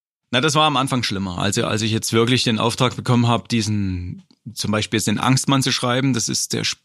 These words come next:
beginnt also f-, im November vierundvierzig und setzt sich dann bis in den Mai, Juni fünfundvierzig fort.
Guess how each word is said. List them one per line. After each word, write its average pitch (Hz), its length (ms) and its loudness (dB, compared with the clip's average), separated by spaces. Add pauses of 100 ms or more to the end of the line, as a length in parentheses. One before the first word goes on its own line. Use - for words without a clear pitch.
(140)
beginnt 123 380 2
also 120 240 0
f-, - 260 -8
im 113 160 2
November 117 380 2
vierundvierzig 127 880 0
und 113 220 0
setzt 117 220 -2
sich 123 160 -2
dann 113 340 0 (120)
bis - 320 -2
in 104 240 -2
den 110 120 2
Mai, 113 380 4
Juni 123 520 2
fünfundvierzig 120 640 -2
fort. - 280 0